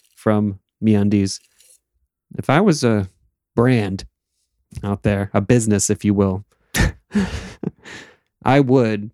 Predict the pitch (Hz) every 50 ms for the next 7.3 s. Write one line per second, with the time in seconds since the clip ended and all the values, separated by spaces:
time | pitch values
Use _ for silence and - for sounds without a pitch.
0 | _ _ _ _ _ _ _ _ - 110 - - - 127 113 110 107 104 104 98
1 | 123 120 117 113 110 104 104 104 - - 110 104 104 104 107 101 - - - 113
2 | 104 98 - - 107 101 98 98 95 95 - 113 120 - - 113 107 - - 107
3 | 98 95 - - 104 95 95 - - - _ _ _ _ _ _ _ _ _ _
4 | _ _ _ _ _ _ _ _ _ _ _ _ - 147 - - 170 170 123 113
5 | 110 104 104 - - - - _ - - - 101 95 95 - - 104 92 92 92
6 | 101 107 - _ _ _ _ _ _ _ _ - 127 131 143 151 143 113 120 127
7 | 120 107 95 90 98